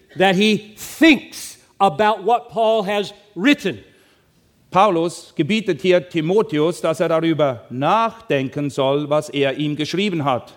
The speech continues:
Speaker 1: And I assume that command applies to me and you.
Speaker 2: Und ich gehe davon aus, dass dieses Gebot genauso für dich wie auch für mich gilt.
Speaker 1: Now notice, I don't know whether it shows up in the German. You,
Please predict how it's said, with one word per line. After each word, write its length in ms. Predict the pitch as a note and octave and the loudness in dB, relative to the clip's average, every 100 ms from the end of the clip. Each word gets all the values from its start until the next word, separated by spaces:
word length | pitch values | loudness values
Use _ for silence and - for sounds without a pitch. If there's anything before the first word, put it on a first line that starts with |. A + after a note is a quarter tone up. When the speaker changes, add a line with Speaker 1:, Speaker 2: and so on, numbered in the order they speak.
| - | -8
Speaker 1:
And 120 | B2+ | 0
I 180 | F3 G3+ | 4 2
assume 420 | G3 G#3+ A3+ A3 | 0 -2 0 0
that 220 | G3+ G3 | 0 -2
command 440 | G3+ G3 G3+ G#3+ G3+ | -4 -2 0 0 -2
applies 360 | G#3 G3+ G#3 G#3 | 0 0 0 -2
to 100 | B3 | 2
me 300 | C#4 D4 E3+ | 4 4 2
and 100 | A#3 | 0
you. 200 | B3 F#2 - _ | 0 -2 -10 _
Speaker 2:
Und 300 | E3+ F3 F3 | 4 4 2
ich 140 | F3 - | -4 -2
gehe 140 | G#3 | 0
davon 300 | G3+ F#3 F#3 | 0 -2 -2
aus, 240 | D3 D3+ | -2 -2
dass 180 | F3 E3 | -4 -6
dieses 320 | E3 D#3 E3 | -6 -6 -6
Gebot 460 | - C#3+ D#3+ E3 D#3+ | -6 -2 0 0 -2
genauso 540 | D#3+ D#3 G#3+ A3 F3+ | 0 2 2 2 -2
für 180 | E3+ E3+ | -2 0
dich 480 | D3 F#3+ F#3+ - - | 4 4 2 -6 -14
wie 140 | D3+ D#3+ | -2 0
auch 160 | D#3+ | 2
für 140 | D#3+ F#3 | 0 -2
mich 240 | G#3+ G#3 | -2 -4
gilt. 380 | D3 A#2 G#2 - _ _ _ _ - - | -4 -6 -8 -18 _ _ _ _ -18 -4
Speaker 1:
Now 180 | D#3+ | 0
notice, 600 | F3+ A#3+ B3 B2+ - - - - | 2 4 4 0 -8 -14 -16 -6
I 40 | |
don't 180 | C3+ G#3 | -2 0
know 120 | G#3 | 2
whether 240 | G#3 G#3+ G#3 | 2 2 0
it 120 | - | 0
shows 280 | G#3 G#3 G3 | -2 0 0
up 160 | G#3+ | -2
in 100 | F3 | -4
the 60 | D3 | -6
German. 320 | B2+ D3 E3+ | -4 -2 -2
You, 140 | D#3+ | -4